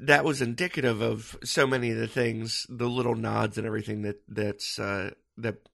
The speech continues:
are built in. Um, the, there's, uh, there's a couple different things from, from real life that are in there, like a Jonny Quest episode and an Outer Limits episode are,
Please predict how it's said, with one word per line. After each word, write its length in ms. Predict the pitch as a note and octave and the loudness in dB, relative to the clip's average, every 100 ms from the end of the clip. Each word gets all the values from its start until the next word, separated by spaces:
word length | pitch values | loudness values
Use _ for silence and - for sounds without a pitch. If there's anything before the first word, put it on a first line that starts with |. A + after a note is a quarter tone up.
| _ | _
are 100 | A#2+ | -4
built 360 | G#2+ A2+ G#2 G#2 | 0 0 0 -2
in. 280 | G#2 G2 G#2+ - - - - - _ | -4 -4 -10 -20 -20 -20 -20 -20 _
Um, 600 | G2+ G2+ G#2 G2 G2+ A#2 - | 0 0 0 -2 -8 -10 -14
the, 460 | B2 A#2 A2+ A2 - _ _ _ - - _ | -2 2 4 4 0 _ _ _ -20 -20 _
there's, 640 | - C3 A#2+ A2+ G#2+ - A#2+ | 0 2 4 2 0 -2 0
uh, 400 | A2 G#2+ G#2+ G2+ - _ _ - - - | 0 0 -2 -6 -12 _ _ -20 -14 2
there's 180 | C3 | 2
a 40 | A#2 | 4
couple 280 | B2+ - C3 | 2 2 2
different 400 | B2 B2 A2+ - | 2 0 -4 0
things 260 | A#2+ A#2 | 0 0
from, 360 | - A2+ A2 G#2+ - - - | -2 -2 -2 -6 -12 -20 -8
from 440 | C3 A2 G#2 G#2 - | -4 -2 -4 -8 -2
real 240 | B2 A#2+ | 2 4
life 280 | A#2 B2 A#2+ | 4 2 2
that 120 | A2 | 0
are 80 | G#2+ | 2
in 120 | A2 | 2
there, 180 | G#2+ G#2 | 0 0
like 220 | G#2 G#2+ | -2 -4
a 60 | A2+ | -4
Jonny 280 | G#2+ A2+ G#2+ | -2 -2 -4
Quest 320 | - A2 - | -2 -2 0
episode 520 | A2 A2+ - G#2+ G#2 | -2 -2 -2 0 0
and 120 | G#2 G#2 | -2 -6
an 180 | G#2 - - - - | -8 -14 -18 -18 -6
Outer 260 | - B2 A#2+ | 4 6 6
Limits 360 | A2+ A#2 A2+ A#2+ | 4 4 2 2
episode 500 | A2+ A2+ - A2 G#2+ | 0 0 2 2 2
are, 240 | G#2+ G#2+ | 2 -2